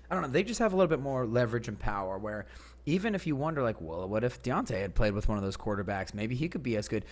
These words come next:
We don't know that for sure, and with those guys, it's a sure thing. So I can see them having a much easier time being like, "I need this money, I need it now."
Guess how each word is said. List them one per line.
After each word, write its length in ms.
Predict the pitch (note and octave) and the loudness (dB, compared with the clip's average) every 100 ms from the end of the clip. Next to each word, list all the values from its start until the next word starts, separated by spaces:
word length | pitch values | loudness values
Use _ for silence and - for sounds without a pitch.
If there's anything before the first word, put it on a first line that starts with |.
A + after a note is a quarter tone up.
| - - - | -14 -14 -2
We 100 | G#3 | 0
don't 220 | C4 G3+ | 2 2
know 140 | G#3 | 0
that 280 | G3+ G3 - | 0 -2 -4
for 220 | - D#3 | -6 -4
sure, 580 | C3 - E3 E3 E3 E3 C#3 | -4 -4 -2 4 6 6 6
and 160 | C3+ | 2
with 120 | C3 | 2
those 200 | C#3 D3 | 2 2
guys, 260 | D3+ D3+ C#3 | 4 2 0
it's 140 | B2+ | -4
a 40 | B2 | -6
sure 280 | - C3 B2 | 2 2 2
thing. 260 | - B2 | 0 0
So 140 | A#2+ C3 | 2 2
I 80 | |
can 160 | C#3+ E3 | 2 -2
see 200 | - D#3+ | 0 0
them 160 | C#3+ C#3 | 0 0
having 300 | C3 B2+ B2 | 2 0 0
a 40 | |
much 320 | G#2+ A#2+ - - | 0 -2 -2 -2
easier 300 | C3 A#2+ A2 | -2 -2 -2
time 280 | - A#2 | -2 -2
being 120 | A2+ G#2+ | -2 -4
like, 140 | - | -4
"I 60 | A#2+ | -4
need 160 | C3 A2 | -4 -4
this 120 | A2 | -4
money, 200 | A2 G#2+ | -4 -4
I 80 | G#2 | -2
need 160 | G#2+ | -4
it 60 | F#2 | -4
now." 320 | G2+ F#2 F2+ | -6 -6 -8